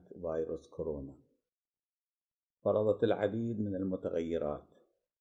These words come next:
وجاءت بالمزيد من التحديات،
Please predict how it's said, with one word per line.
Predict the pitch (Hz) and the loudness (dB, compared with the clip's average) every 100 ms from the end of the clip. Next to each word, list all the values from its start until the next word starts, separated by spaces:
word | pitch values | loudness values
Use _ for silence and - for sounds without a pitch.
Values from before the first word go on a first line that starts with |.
| _ _ _ _ _ _ _ _ | _ _ _ _ _ _ _ _
وجاءت | 90 90 87 98 95 - - | -4 -2 2 4 4 0 -2
بالمزيد | 92 87 85 85 90 90 90 90 | -2 0 -2 -4 -2 -2 -2 -4
من | 85 87 | -4 -4
التحديات، | 82 90 - 85 - 73 - _ | -6 -12 -16 -18 -12 -14 -14 _